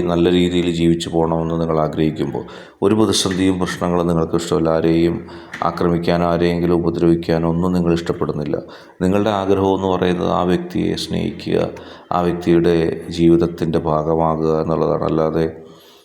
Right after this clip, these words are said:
ഈ ലോകം മുഴുവനും വെട്ടിപ്പിടിക്കണമെന്നോ ലോകത്തുള്ള എല്ലാത്തിനെയും പ്രതിരോധിക്കണമെന്നോ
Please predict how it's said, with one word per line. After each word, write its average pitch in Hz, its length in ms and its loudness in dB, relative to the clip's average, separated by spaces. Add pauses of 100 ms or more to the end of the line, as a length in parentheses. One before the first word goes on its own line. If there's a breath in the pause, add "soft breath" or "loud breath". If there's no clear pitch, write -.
(200 loud breath)
ഈ 101 80 -2
ലോകം 92 340 2
മുഴുവനും 92 420 4
വെട്ടിപ്പിടിക്കണമെന്നോ 82 880 0 (520)
ലോകത്തുള്ള 85 520 2 (1500 loud breath)
എല്ലാത്തിനെയും 85 500 2
പ്രതിരോധിക്കണമെന്നോ 82 880 0